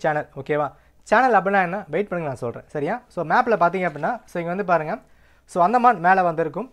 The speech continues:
கீழே வந்து அப்படின்னா நிக்கோபார் இருக்கு, ஓகேவா? நடுவுல பார்த்தீங்கன்னா டென் டிகிரி சேனல் வந்து அப்படின்னாக்கா அந்தமானையும் நிக்கோபாரையும் தான் பிரிக்குது. So கொஸ்டின் இந்த மாதிரி கேட்பாங்க. ஏன் அப்படின்னா லட்சத்தீப் படிக்கும் போது நைன் டிகிரி, எயிட் டிகிரி ஃபுல்லா நம்ம வந்து படிப்போம். So பார்த்துக்கோங்க, அந்தமானையும் நிக்கோபாரையும் பார்த்தீங்க அப்படின்னா பத்து ரூபா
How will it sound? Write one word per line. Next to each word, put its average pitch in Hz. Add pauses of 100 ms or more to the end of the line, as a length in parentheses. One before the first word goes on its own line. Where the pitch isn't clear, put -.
(160)
கீழே 226
வந்து 196
அப்படின்னா 185
நிக்கோபார் 156
இருக்கு, -
ஓகேவா? 156 (340)
நடுவுல 220
பார்த்தீங்கன்னா 208 (220)
டென் 208 (180)
டிகிரி 170
சேனல் 180
வந்து 165
அப்படின்னாக்கா 160 (180)
அந்தமானையும் 190 (480)
நிக்கோபாரையும் 175
தான் -
பிரிக்குது. 123 (320)
So 170
கொஸ்டின் 220
இந்த 202
மாதிரி 196
கேட்பாங்க. 175 (240)
ஏன் 220
அப்படின்னா 196 (180)
லட்சத்தீப் 208
படிக்கும் 175
போது 170 (380)
நைன் 208
டிகிரி, 196 (200)
எயிட் 196
டிகிரி 196
ஃபுல்லா 180
நம்ம 165
வந்து 165
படிப்போம். 185 (140)
So 151
பார்த்துக்கோங்க, 190 (440)
அந்தமானையும் 220 (160)
நிக்கோபாரையும் 202
பார்த்தீங்க 185
அப்படின்னா 180 (360)
பத்து 190
ரூபா 247